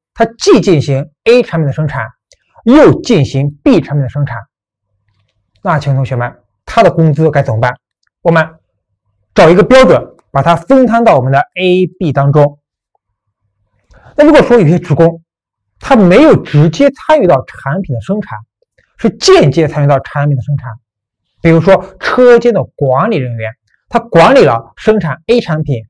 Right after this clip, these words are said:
和 B 产品的职工，管理人员的工资我们要不要计入到成本？要的，只不过它是间接成本。间接成本该怎么办？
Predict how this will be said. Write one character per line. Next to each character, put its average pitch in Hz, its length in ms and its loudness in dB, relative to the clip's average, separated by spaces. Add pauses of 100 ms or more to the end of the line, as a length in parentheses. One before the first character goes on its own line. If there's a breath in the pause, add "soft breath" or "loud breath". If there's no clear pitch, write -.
(120)
和 160 200 -2
B 175 220 -2
产 - 160 -4
品 147 60 0
的 123 80 -4
职 123 140 -6
工， 143 260 0 (840)
管 185 320 4
理 277 40 4
人 202 100 2
员 165 100 2
的 160 60 2
工 175 240 0
资 175 240 0 (680)
我 - 80 0
们 170 120 2
要 208 120 4
不 175 80 4
要 170 80 4
计 170 80 -2
入 165 80 2
到 143 80 2
成 131 140 -4
本？ 123 180 -4 (100)
要 233 180 2
的， 113 140 -12 (260)
只 170 120 0
不 170 160 2
过 196 340 2
它 180 100 -4
是 185 120 -2
间 214 260 2
接 143 80 -2
成 131 160 -4
本。 127 100 -2 (760)
间 277 260 2
接 196 80 2
成 190 180 -2
本 156 80 -4
该 170 120 -2
怎 147 100 0
么 139 60 0
办？ 160 180 0